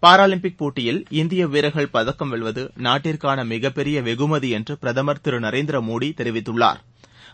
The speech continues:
பாரிஸ் பாராலிம்பிக் போட்டியில் பதக்கம் வென்ற இந்திய வீரர்கள் ஹர்விந்தர் சிங், கபில் பார்மர், பிரணவ் சர்மா, சச்சின், சர்ஜிராவ் கிலாரி,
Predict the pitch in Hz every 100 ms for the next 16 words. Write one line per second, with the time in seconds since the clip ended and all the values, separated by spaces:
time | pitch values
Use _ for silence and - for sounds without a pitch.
0 | _ 160 160 165 - 143 147 151 151 151
1 | - 139 135 135 139 127 131 143 139 127
2 | 143 147 131 143 147 117 127 127 123 98
3 | 117 131 143 147 135 - 139 139 - 120
4 | 143 147 127 123 135 135 - - - 156
5 | 165 175 151 143 131 139 143 - 139 -
6 | 156 156 147 127 143 143 - 139 131 131